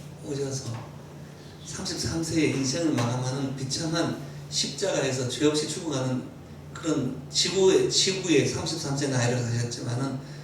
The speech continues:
예수님은 하신 말씀이 "테텔레스타이", 다 이루었다 하신 줄로 믿습니다. 다 이루었다.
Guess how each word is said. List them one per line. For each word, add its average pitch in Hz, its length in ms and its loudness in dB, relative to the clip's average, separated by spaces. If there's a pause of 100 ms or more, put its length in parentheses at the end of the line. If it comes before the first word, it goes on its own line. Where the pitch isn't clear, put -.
(140)
예수님은 127 500 4
하신 131 280 -2
말씀이 131 600 -2 (720)
"테텔레스타이", 135 960 -2 (640)
다 147 520 2
이루었다 151 800 2
하신 - 260 0
줄로 143 260 2
믿습니다. - 600 2
다 - 1040 -10
이루었다. - 640 -8